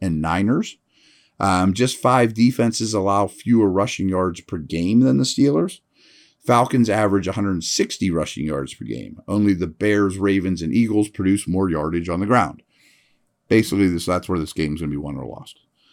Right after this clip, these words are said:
Um, Pittsburgh has given up a hundred thirty-four and a half rushing yards per game with T J Watt out of the lineup,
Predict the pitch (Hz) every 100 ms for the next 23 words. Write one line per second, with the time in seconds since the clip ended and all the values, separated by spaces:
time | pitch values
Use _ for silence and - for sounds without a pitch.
0 | _ _ _ - 98 95 95 92 - 160
1 | - 147 123 107 135 123 120 113 - -
2 | - 139 139 131 131 123 117 - 113 110
3 | 113 104 101 - 107 110 104 101 101 -
4 | 92 85 107 113 107 107 - 90 - 120
5 | 107 107 95 95 95 - _ 110 120 -
6 | 107 80 76 78 87